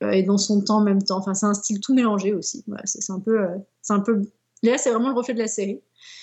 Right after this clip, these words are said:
Et elle se pose plein de questions, elle est dans une rêve, elle s'envoie des trucs, euh, voilà, elle s'envoie des poudres, de l'alcool, bon, bref.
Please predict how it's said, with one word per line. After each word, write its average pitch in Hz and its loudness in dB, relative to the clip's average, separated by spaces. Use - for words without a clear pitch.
Et 233 0
elle 233 0
se - -6
pose 277 -2
plein 294 -2
de 294 0
questions, 247 -2
elle 240 -2
est - -4
dans 214 -2
une 214 -2
rêve, 226 -2
elle 214 -2
s'envoie 202 -4
des 196 -2
trucs, 202 -4
euh, 185 -2
voilà, - -6
elle - -8
s'envoie 190 -4
des 202 -2
poudres, 202 -4
de 196 2
l'alcool, 202 -2
bon, 202 4
bref. 196 0